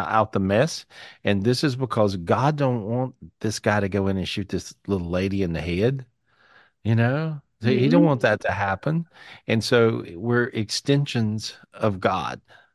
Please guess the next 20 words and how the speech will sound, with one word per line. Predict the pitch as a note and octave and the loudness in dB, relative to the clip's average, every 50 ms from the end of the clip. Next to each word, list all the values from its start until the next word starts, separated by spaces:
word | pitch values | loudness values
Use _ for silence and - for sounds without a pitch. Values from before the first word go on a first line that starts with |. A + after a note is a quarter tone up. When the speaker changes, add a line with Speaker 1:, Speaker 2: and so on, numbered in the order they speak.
| _ _ _ _ - | _ _ _ _ -2
Speaker 1:
That's | G#2+ G#2 G#2 - - | -2 -2 0 2 2
what | A2+ G#2 | 2 2
I | G2+ G2+ | 2 2
believe | F#2+ G2+ G2 F#2+ F#2+ F#2+ F#2+ F2+ - _ _ _ _ - | 0 -2 -4 -2 -4 -4 -6 -8 -10 _ _ _ _ -16
human | E2+ - F2 D#2+ E2 E2+ | -10 -6 -4 -2 -2 -2
beings | D#2+ E2 E2 F2 F#2 - | -4 -4 -4 -4 0 2
are. | E3 G3 G3+ C3 C#2 - - - - - - - - _ | 2 4 4 2 0 -2 -8 -18 -20 -20 -20 -20 -12 _
We're, | - F#2 F2+ F2+ - - - F#2+ - - _ - | -4 -4 -4 -4 -6 -6 -6 -6 -6 -8 _ -6
we, | G2 G2+ F#2+ - | -6 -6 -6 -4
we're | - G#2+ G#2 | -4 -4 -2
extending, | G2+ G2 - - - - B2+ B2+ B2+ B2 A#2+ B2 A#2 A2 A2 G#2 - - - - - _ _ - | -4 -4 -6 -8 -4 0 2 2 4 4 4 2 2 2 0 -2 -6 -12 -20 -20 -20 _ _ -4
you | C3 C3 | 0 2
know, | B2+ B2 A#2+ A#2+ A#2 B2+ - - - _ _ _ - - | 2 2 2 0 -2 -6 -12 -20 -20 _ _ _ -14 -8
who, | G2 G#2 A#2+ A#2+ A#2 A#2+ A2+ - F#2+ | -2 -2 0 0 0 -2 -4 -6 -4
who | F#2+ A#2 A#2+ A#2 | -2 -2 -2 0
God | A#2 D3+ F#3+ B3+ G#3 - | 0 0 0 0 -2 -2
is | - A#1 C#2+ F2 | -2 -4 -4 -4
and | F#2 F#2+ F#2+ | -4 0 2
God's | A#2 A#2+ C#3+ C3 A#2+ | 4 4 4 4 2
intention, | A#2 F#2+ E2+ - G2 C#2 B1 - - - A1+ | 0 0 0 -4 -6 -8 -8 -10 -14 -16 -18